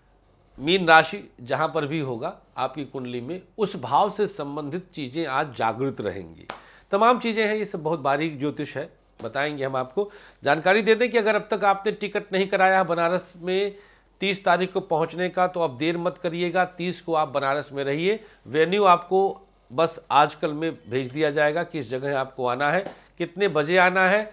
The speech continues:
समय से आइएगा, समय से पहले पहुंचेंगे तो थोड़ा सा वहां पर भीड़ भाड़, थोड़ा अव्यवस्था सा लगता है, तो थोड़ा सा डिसेंसी दिखाइएगा, समझदारी से काम करिएगा, सही समय पर पहुंचिए।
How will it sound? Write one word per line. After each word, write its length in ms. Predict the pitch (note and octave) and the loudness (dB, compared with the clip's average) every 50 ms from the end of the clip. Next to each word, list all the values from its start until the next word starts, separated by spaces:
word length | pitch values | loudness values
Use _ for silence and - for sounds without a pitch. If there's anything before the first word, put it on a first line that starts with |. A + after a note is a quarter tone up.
| - - _ - - - - | -16 -20 _ -20 -14 -2 0
समय 260 | G#3 G#3 A3 B3 B3 | 2 4 6 6 6
से 140 | A#3+ A#3+ A#3+ | 6 6 6
आइएगा, 440 | G#3+ G#3 G#3+ G#3+ G#3+ F#3+ A3 G#3+ G#3+ | 6 6 6 2 2 2 4 2 2
समय 300 | G#3+ - F#3+ F#3 G3 F#3 | 2 0 -2 0 0 0
से 140 | F#3+ G3+ F#3+ | 0 -2 -4
पहले 320 | G3 - E3+ F3 F3+ F#3 | -2 -2 0 0 0 -2
पहुंचेंगे 600 | F#3 F3+ E3+ D#3+ D#3+ F3 F3+ E3+ D#3+ E3+ E3+ E3+ E3 - - _ _ _ | -2 -2 -4 -4 -2 -4 -6 -4 -2 -2 -2 -2 -4 -8 -16 _ _ _
तो 60 | - C#3 | -12 -10
थोड़ा 280 | - - E3 D#3+ D3+ | -6 -2 0 0 0
सा 120 | C#3 - D#3+ | -2 -4 -6
वहां 220 | D3 C3+ C#3 C3+ | -4 -4 -4 -6
पर 260 | C3 - D3 C#3+ C#3 - - _ _ _ - | -4 -2 -4 -4 -4 -8 -16 _ _ _ -10
भीड़ 240 | G#2+ B2 C3+ C#3+ C#3 | -8 -4 -2 -2 -2
भाड़, 260 | A#2 A#2 B2+ C3 B2+ B2 | 0 0 2 2 0 0
थोड़ा 200 | B2 B2+ B2 B2 | -2 -4 -4 -4
अव्यवस्था 720 | - - - C#3 C#3 C3+ D3 C#3+ C3+ C3 - - - D3 | -4 0 2 2 2 4 2 2 2 0 -2 -2 -2 -2
सा 120 | C3+ - C3+ | -2 -2 -2
लगता 360 | B2+ B2 A2+ - - C#3 C#3 | -2 -2 -6 -4 -2 0 0
है, 160 | C#3 E3 E3+ - - - - - - _ - | 0 0 -2 -6 -14 -20 -20 -20 -20 _ -10
तो 60 | F3 | -6
थोड़ा 220 | - E3+ F#3+ F#3+ F#3 | 0 4 4 4 4
सा 140 | F#3 G3 F#3 D3+ B2+ | 4 2 0 0 0
डिसेंसी 520 | C3 E3+ E3 - F3+ F#3+ F#3 F3+ - A3+ | -2 -2 0 2 0 0 0 0 -2 -4
दिखाइएगा, 720 | G3+ F#3 G3+ - D#3 F3 E3+ F3 F3 F3 D#3+ E3+ E3+ F#3+ F#3 - - - - _ _ _ - | -4 -4 -4 0 2 2 2 2 0 0 0 0 0 -2 -4 -8 -18 -20 -20 _ _ _ -10
समझदारी 640 | - C3+ C3 C#3+ C#3+ C3+ A2+ C#3 C#3 D3+ F#3 G#3 | -8 -4 -2 0 -2 2 6 8 8 8 6 4
से 120 | F#3+ G3+ F#3+ | 2 0 0
काम 300 | F#3+ F3+ E3 E3+ E3+ D#3+ | 4 4 4 4 2 2
करिएगा, 540 | D3 E3 D3+ D#3 D#3 D#3+ D3 D#3 D#3+ E3+ F3+ - - _ _ | 0 0 0 0 -2 -2 0 0 0 0 -2 -6 -14 _ _
सही 280 | - - C#3 C3+ E3+ | -12 -8 -4 -4 -2
समय 280 | E3 E3+ E3+ D#3+ D#3+ D#3+ | -2 -2 -2 -2 -2 -2
पर 140 | D#3+ - D#3+ | -2 -4 -8
पहुंचिए। 580 | C#3 - D3+ C#3+ C#3+ C#3 D3 D#3 D#3+ F3+ F#3 | -8 -6 -8 -8 -8 -8 -8 -8 -8 -8 -8